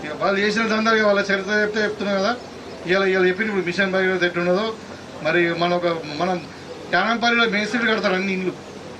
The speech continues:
ఒక్కొక్క ఇల్లు యాభై ఏళ్ళు పక్కా ఉంటుంది, ఇక కూల కొట్టినా కూలేదు అది. ఇవాళ కేసీఆర్ కట్టినది మేడగడ మూడేళ్ళకే కూలిపోయింది. ఇక ఎవడికో పొడి ఎప్పుడు అంటే ఇట్లా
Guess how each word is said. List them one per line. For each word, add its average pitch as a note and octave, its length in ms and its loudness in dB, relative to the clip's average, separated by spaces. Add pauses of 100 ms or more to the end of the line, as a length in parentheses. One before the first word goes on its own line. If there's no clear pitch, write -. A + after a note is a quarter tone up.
(260)
ఒక్కొక్క B3 240 2
ఇల్లు B3 220 4
యాభై A3+ 200 4
ఏళ్ళు A#3+ 180 6
పక్కా A3+ 320 0
ఉంటుంది, A#3 300 2
ఇక G3 80 0
కూల F#3 280 0
కొట్టినా A#3+ 260 2
కూలేదు G#3+ 280 2
అది. C#3+ 120 -6 (520)
ఇవాళ G#3 180 4
కేసీఆర్ G3+ 400 2
కట్టినది A3 360 2
మేడగడ G#3 420 0
మూడేళ్ళకే G3 480 0
కూలిపోయింది. D#3 500 -2 (300)
ఇక G#3 180 0
ఎవడికో A#3 320 0
పొడి G#3+ 240 0
ఎప్పుడు F3+ 480 -4 (1160)
అంటే A#3+ 280 0
ఇట్లా A#3+ 540 0